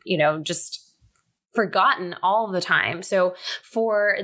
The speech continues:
this eunuch to have a place in history is actually very impressive and, like I said, very rare. Anyways, Su Peisheng in this scene is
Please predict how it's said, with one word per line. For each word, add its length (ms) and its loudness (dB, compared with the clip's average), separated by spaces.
this 240 2
eunuch 460 0
to 100 -2
have 180 4
a 60 0
place 240 0
in 60 -4
history 540 0
is 140 0
actually 340 0
very 280 0
impressive 520 -2
and, 160 0
like 140 -2
I 60 2
said, 260 0
very 220 -2
rare. 280 0
Anyways, 680 2
Su 280 2
Peisheng 500 0
in 160 -2
this 240 2
scene 340 0
is 380 -2